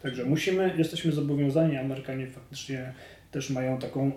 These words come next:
e, kulturę turystyczną, wypracowaną na tyle, że, e, wiedzą, e, w jakie, jakie są zasady postępowania i ich przestrzegają. Dzięki temu utrzymują,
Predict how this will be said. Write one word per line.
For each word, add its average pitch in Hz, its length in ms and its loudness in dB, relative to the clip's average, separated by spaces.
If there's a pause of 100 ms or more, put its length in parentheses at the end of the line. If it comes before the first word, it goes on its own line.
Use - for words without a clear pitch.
e, 135 200 2
kulturę 139 520 0
turystyczną, 131 1300 -2
wypracowaną 131 760 -6
na 127 100 -6
tyle, 135 360 -4
że, 127 340 -2 (400)
e, 151 40 -6 (1400)
wiedzą, 165 540 4 (200)
e, 175 40 -4 (360)
w 139 100 -2
jakie, 147 240 -4 (100)
jakie 143 380 -6
są 143 200 -6
zasady 151 480 -2
postępowania 175 880 -6
i 143 580 -4 (100)
ich 143 280 -6
przestrzegają. 123 600 -8 (460)
Dzięki 131 220 -10
temu 131 320 -4
utrzymują, 131 880 0